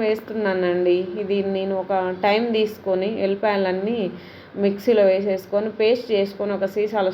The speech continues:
స్టోర్ చేసేసుకుంటాను. ఇంకా రోజు యూస్ చేస్తున్నాను కదా, ఎప్పటికప్పుడు దంచడం అంటే నాకు కుదరట్లేదు, ఒక్క ముక్క దంచుడు అవుతుంది. అంటే ఇట్లా దంచుకున్నా ఏం కాదు, మంచి ఫ్లేవర్ యాడ్ అవుతుంది.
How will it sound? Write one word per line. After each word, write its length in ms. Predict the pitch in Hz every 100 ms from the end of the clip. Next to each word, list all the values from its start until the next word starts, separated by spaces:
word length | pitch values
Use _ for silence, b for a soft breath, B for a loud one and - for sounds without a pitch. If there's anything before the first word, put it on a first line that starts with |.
| 185
స్టోర్ 260 | 190 196 196
చేసేసుకుంటాను. 880 | 170 170 160 - 165 156 160 156 147 175
ఇంకా 160 | 175 175 180
రోజు 280 | 214 233 196 185
యూస్ 220 | 185 190 -
చేస్తున్నాను 500 | 175 175 180 165 160 156
కదా, 180 | 156 175 277 B B B B B - - 214
ఎప్పటికప్పుడు 480 | 214 262 269 254 226 208
దంచడం 340 | 202 208 214 196
అంటే 200 | 185 180 202
నాకు 120 | 190 180
కుదరట్లేదు, 580 | 185 175 190 185 175 170 170
ఒక్క 140 | 185 202
ముక్క 240 | 196 185 180
దంచుడు 300 | 180 180 170
అవుతుంది. 300 | 156 160 156 143
అంటే 160 | 175 196 220
ఇట్లా 200 | 220 233 240
దంచుకున్నా 440 | 240 - 240 277 254 190
ఏం 80 | 190 208
కాదు, 180 | 180 151
మంచి 180 | 180 185 -
ఫ్లేవర్ 320 | 180 185 196 185
యాడ్ 120 | 175
అవుతుంది. 280 | 165 175 156